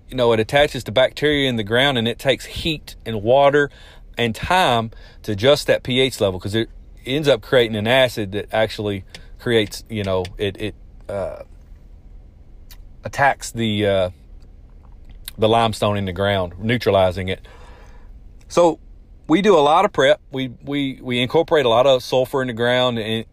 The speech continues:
and then, and then every year we're gonna have to check these fields to see what their P H. Hopefully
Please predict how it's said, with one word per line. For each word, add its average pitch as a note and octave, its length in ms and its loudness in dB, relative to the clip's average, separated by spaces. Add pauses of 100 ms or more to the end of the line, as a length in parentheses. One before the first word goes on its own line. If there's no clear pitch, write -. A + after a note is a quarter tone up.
(140)
and A2+ 120 -4
then, B2+ 340 -2 (220)
and A2+ 160 -4
then A#2 140 2
every C3 500 2 (240)
year C3 520 0 (320)
we're A#2 100 -2
gonna C3 140 4
have C3+ 140 0
to A2+ 60 -10
check E3 260 0
these A2+ 220 -4
fields F3+ 380 2
to A#2 80 -8
see F3 300 -2
what A#2 240 -2
their A2+ 100 -2
P C#3 220 -2
H. B2+ 220 0
Hopefully C3 720 0